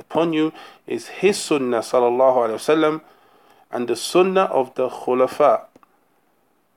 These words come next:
the companions, radiyallahu anhum ajma'in. That's the remedy. So mudaharat is not, and, uh, protesting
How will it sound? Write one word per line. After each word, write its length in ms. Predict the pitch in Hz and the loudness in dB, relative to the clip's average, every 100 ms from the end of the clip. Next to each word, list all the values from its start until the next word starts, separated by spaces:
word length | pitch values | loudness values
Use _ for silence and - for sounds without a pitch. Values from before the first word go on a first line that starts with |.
| _ | _
the 80 | 131 | -12
companions, 760 | - 135 - 147 151 123 107 - | -8 -10 0 2 2 0 -2 -2
radiyallahu 840 | 131 139 123 113 123 135 139 - | 0 0 0 0 2 0 -2 -4
anhum 380 | 123 120 117 113 | -6 -6 -8 -8
ajma'in. 440 | - 110 107 98 _ _ _ _ _ _ _ _ _ _ _ _ | -10 -12 -12 -16 _ _ _ _ _ _ _ _ _ _ _ _
That's 180 | - 208 | 0 2
the 100 | 160 | 2
remedy. 400 | 139 123 113 104 _ - - _ _ _ _ - - _ - _ _ _ | 0 0 -4 -10 _ -20 -20 _ _ _ _ -20 -20 _ -20 _ _ _
So 220 | - 151 | -2 0
mudaharat 920 | 156 156 165 165 190 180 180 - - _ _ _ - - _ _ _ _ _ | 2 6 8 10 10 8 6 -2 -14 _ _ _ -20 -20 _ _ _ _ _
is 180 | 143 131 | -4 0
not, 560 | 147 180 170 - - - - - _ - | 2 4 4 0 -10 -4 -4 -6 _ -10
and, 180 | 131 131 | -6 -6
uh, 500 | - - 131 131 123 | -8 -2 2 2 2
protesting 1080 | - 175 175 147 143 139 - 143 143 - | 2 2 4 0 -2 -6 0 0 0 -6